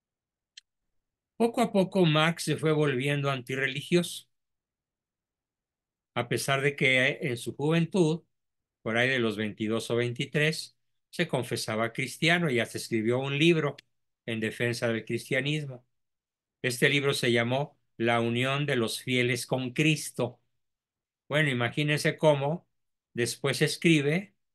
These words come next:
como una persona brutalmente antirreligiosa, porque, según él, la religión obstruye la realización del ideal comunista, considerado por él como la única respuesta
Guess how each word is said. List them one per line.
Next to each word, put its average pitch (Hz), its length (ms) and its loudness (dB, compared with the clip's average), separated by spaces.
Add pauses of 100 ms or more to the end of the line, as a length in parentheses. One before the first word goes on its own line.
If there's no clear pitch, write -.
(2750)
como 117 300 -2
una 135 260 0
persona 156 520 2
brutalmente 135 800 -2
antirreligiosa, 160 1080 -2 (520)
porque, 151 460 2
según 123 400 -2
él, 156 380 0 (320)
la 113 180 -2
religión 143 540 0
obstruye 147 580 2
la 127 160 2
realización 139 920 -2
del 143 160 0
ideal 110 340 -2
comunista, 156 800 -6 (800)
considerado 180 920 2
por 202 260 -2
él 196 460 2
como 123 260 -2
la 123 260 0
única 190 380 2
respuesta 135 880 -4